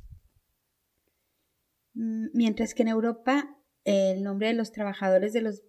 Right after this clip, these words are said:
metales dependía de la materia prima que trabajaban, llamándoles platero al que se dedicaba a crear obras con plata,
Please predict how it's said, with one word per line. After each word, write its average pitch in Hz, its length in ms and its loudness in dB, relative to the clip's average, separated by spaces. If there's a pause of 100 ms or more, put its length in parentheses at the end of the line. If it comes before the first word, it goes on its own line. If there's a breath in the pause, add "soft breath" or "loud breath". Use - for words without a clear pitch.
metales 190 500 4
dependía 175 540 0
de 214 80 -2
la 220 100 -4
materia 214 480 -6
prima 214 300 -4
que 220 120 -8
trabajaban, 208 760 -8 (1200)
llamándoles 196 960 2 (340)
platero 175 800 -2
al 165 240 -6
que 165 120 -8
se 170 120 -6
dedicaba 165 540 0
a 202 80 -8
crear 202 340 -4
obras 202 240 -4
con 190 220 -6
plata, 202 500 -2